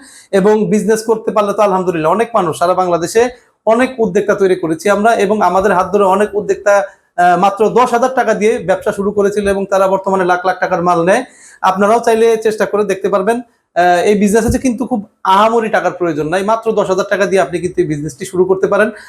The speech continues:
আপনি চাইলে পাঁচ হাজার টাকা দিয়েও শুরু করতে পারেন, কিন্তু আপনার এই বিজনেসটি করতে একদিনের মাল হাতে রেখে আপনার এই বিজনেসটি করতে হবে এবং আপনি চাইলে এই বিজনেসটি করে প্রতিদিন, প্রতিদিন এবং প্রতি মাসে হচ্ছে, আহ,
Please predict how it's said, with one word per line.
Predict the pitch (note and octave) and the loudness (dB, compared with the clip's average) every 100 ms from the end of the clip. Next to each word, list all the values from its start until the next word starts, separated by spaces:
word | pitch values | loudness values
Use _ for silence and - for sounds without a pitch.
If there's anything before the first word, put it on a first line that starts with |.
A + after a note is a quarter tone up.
| - | -2
আপনি | F3+ G3+ G#3+ | 0 2 0
চাইলে | G3+ A3+ | 0 0
পাঁচ | B3+ B3+ B3+ | 0 0 2
হাজার | B3+ C4 | 2 2
টাকা | C4 A3+ | 0 0
দিয়েও | G3+ | 0
শুরু | F#3+ F3+ | 0 -2
করতে | F3 E3+ | -2 -4
পারেন, | D3+ D3 | -6 -6
কিন্তু | D3+ F#3+ A3 | -8 -8 -2
আপনার | F3 F3 G3 F#3+ - _ _ - | -2 0 0 -2 -6 _ _ 0
এই | G#3+ | 0
বিজনেসটি | F#3+ G3 G3 A3 C4 | 2 0 2 0 0
করতে | A3 A#3 A#3 G#3 C#4+ - _ | 0 0 2 0 0 -6 _
একদিনের | F3 D3 F#3 G#3 | -4 -2 0 0
মাল | G3+ G#3 | 2 2
হাতে | E3 F3+ | 0 0
রেখে | G3+ G3+ | -2 0
আপনার | F#3+ G3 | 0 0
এই | F3+ | -2
বিজনেসটি | D#3 E3 - | -2 -8 -8
করতে | G3 G3+ G3+ | -6 -2 0
হবে | F#3 F#3+ A#3+ C4 - _ - | 2 2 2 0 -8 _ -2
এবং | F#3 G#3 F3+ | 0 2 2
আপনি | F#3 G3 | 0 -2
চাইলে | F#3 F#3 G#3+ | 0 2 2
এই | G#3 | 0
বিজনেসটি | E3+ F3+ F3+ A3 | -2 -2 -4 -4
করে | G#3+ A3 | -2 -2
প্রতিদিন, | G#3+ G3 G3 F#3 D3 E3 B3 G#3 - _ _ _ | -2 -8 -8 -10 -4 0 0 0 -6 _ _ _
প্রতিদিন | - G#3 G#3+ F3 A#3+ | -2 0 2 2 2
এবং | G#3+ G#3 G#3+ | 2 2 2
প্রতি | G#3+ A#3+ A#3+ | 2 2 2
মাসে | A3 G3 A3+ | 2 2 2
হচ্ছে, | G#3+ A3 A#3+ A#3+ A#3+ - _ _ | 2 2 2 2 0 -10 _ _
আহ, | F3 F3+ F3 F3 D#3 | -2 0 0 -2 -6